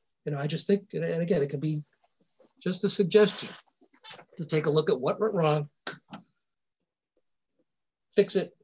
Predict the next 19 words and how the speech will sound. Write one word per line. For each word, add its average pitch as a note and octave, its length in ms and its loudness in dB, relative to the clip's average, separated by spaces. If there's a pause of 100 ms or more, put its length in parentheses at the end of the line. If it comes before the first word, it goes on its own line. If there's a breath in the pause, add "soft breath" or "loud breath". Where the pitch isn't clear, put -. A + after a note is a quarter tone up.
(140)
codify F#3 480 4
it, E3 140 0 (380)
and C#3 260 -6 (460)
address C3+ 360 -2
it. E2+ 100 -12 (560)
And, A2 320 -10 (840)
you - 80 -10
know, - 160 -18 (340)
again, B2 180 -8
I'm, A2+ 320 -12
I'm, A#2 140 -8 (160)
I'm D#3+ 180 -16
trying E3 180 0
to D3+ 60 -2
be C#3+ 160 0
as - 260 -2 (800)
broad-based C3+ 540 -4
as - 80 -14
possible. A2+ 460 -14